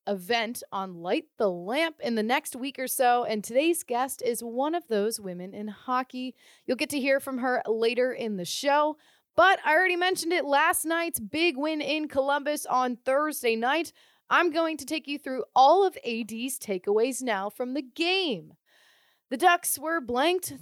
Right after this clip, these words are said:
three nothing in the first period. Not a good start from the team at all. Three goals on fifteen shots for the Blue Jackets, and two of them coming early in the game. Anthony Stolarz did get the start in net,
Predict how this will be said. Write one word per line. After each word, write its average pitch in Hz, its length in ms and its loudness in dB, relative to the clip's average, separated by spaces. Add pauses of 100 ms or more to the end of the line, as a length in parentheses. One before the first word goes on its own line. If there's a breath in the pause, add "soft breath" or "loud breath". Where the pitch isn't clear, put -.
three 277 200 0
nothing 202 480 0
in 214 120 -6
the 208 80 -4
first 208 320 -2
period. 180 380 -6
Not 262 440 2
a 208 240 -2
good 233 320 0
start 226 320 0
from 220 180 0
the 175 100 -2
team 240 380 -6
at 185 220 -4
all. 202 300 0
Three 269 400 2
goals 277 400 6
on 214 280 -2
fifteen 269 720 -8
shots 233 480 -2
for 220 180 0
the 208 100 -4
Blue 190 220 -4
Jackets, 208 540 -6
and 185 200 -6 (300)
two 330 220 2
of 311 140 0
them 180 200 -2
coming 220 380 -8
early 233 440 -2
in 202 320 -12
the 170 120 -12 (120)
game. 254 420 -4 (340 soft breath)
Anthony 262 380 -2
Stolarz 240 540 2 (120)
did 302 280 -2
get 339 200 -4
the 269 60 -6
start 269 580 2
in 240 360 -6
net, 285 300 -2